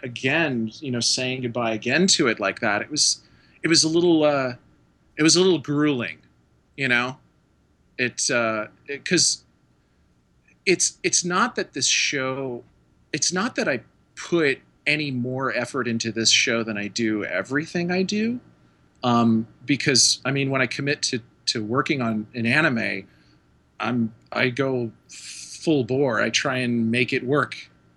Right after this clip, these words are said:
um, as best as I can in English. And, um, you know, the actors, I, you know, we all try and make it work as best as we can. But I think something about this show, it's something I can't articulate,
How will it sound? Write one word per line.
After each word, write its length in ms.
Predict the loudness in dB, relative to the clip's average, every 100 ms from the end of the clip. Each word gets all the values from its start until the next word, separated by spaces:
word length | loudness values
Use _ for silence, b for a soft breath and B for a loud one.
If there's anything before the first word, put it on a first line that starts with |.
| _
um, 540 | -2 0 0 0 -2 -8 -2
as 120 | 0
best 300 | 2 2 2
as 60 | 0
I 80 | -2
can 300 | 0 0 0
in 100 | -2
English. 460 | -4 -6 -6 -8 b b b b b -4
And, 440 | -2 0 0 -2 -4 -6 _ _ _
um, 460 | -8 -6 -4 -6 -8 -12 _ _ _ _ _ _ _
you 160 | -4 -2
know, 120 | 2
the 140 | 2
actors, 640 | 2 0 -2 -2 -2 -4 -6 -14
I, 120 | -16 -16 _ -8
you 100 | -6
know, 200 | -6 -8 _ _ _ -8
we 140 | -2 2
all 220 | 2 2
try 200 | 2 2
and 120 | 2
make 180 | -2 -2
it 100 | -4
work 240 | -4 -4 -2
as 100 | -2
best 340 | 0 0 0
as 100 | 0
we 100 | -2
can. 420 | -4 -4 -4 -6 -10 B B B B B -6
But 380 | 2 2 2 -4 _ -12
I 60 |
think 240 | -6 0 4
something 520 | 4 2 -2 -6 -4
about 380 | -2 -2 -4 -6
this 160 | -2
show, 560 | 2 2 0 0 -2 -4
it's 180 | 0 2
something 380 | 2 0 -4 -4
I 80 | -6
can't 300 | -6 -6 -6
articulate, 800 | -8 -8 -8 -8 -6 -4 -6